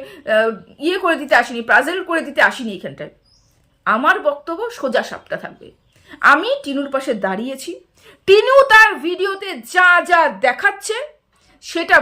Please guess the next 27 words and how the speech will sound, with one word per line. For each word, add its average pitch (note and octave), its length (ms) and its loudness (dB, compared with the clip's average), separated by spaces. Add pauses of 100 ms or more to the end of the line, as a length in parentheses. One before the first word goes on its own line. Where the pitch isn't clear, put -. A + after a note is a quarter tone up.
(160)
ভালো B3 260 0 (480)
দিকটা C#4+ 400 -6 (180)
তুলে B3 220 0 (100)
ধরতে G3+ 260 -8 (240)
আমি A3+ 220 -6
এসেছি, G3 280 -14 (280)
কারণ A#3 180 -6 (180)
আমি F#4 160 0 (140)
টিনু B3 220 -6 (120)
সুন্দরীর A3+ 500 -8
পাশে F3+ 200 -8 (100)
এসে F4+ 120 -10 (180)
দাঁড়িয়েছি। - 460 -12 (540)
খোকাবাবুর D#4+ 640 2
বিরুদ্ধে, A3+ 300 -8 (120)
টিনু F#4+ 220 0 (160)
সুন্দরীর A#4 500 2
পাশে G#4 180 2 (100)
যদি E4 120 -6 (100)
আমি D4 120 -4 (140)
দাঁড়াই, G3+ 300 -2 (480)
আমাকে F4 300 2 (120)
খোকাবাবুর C4 600 -6
বিরুদ্ধে G#3+ 360 -8 (100)
যেতে F#3 280 -8
হবে, F#3+ 240 -4 (520)
কারণ B3+ 240 4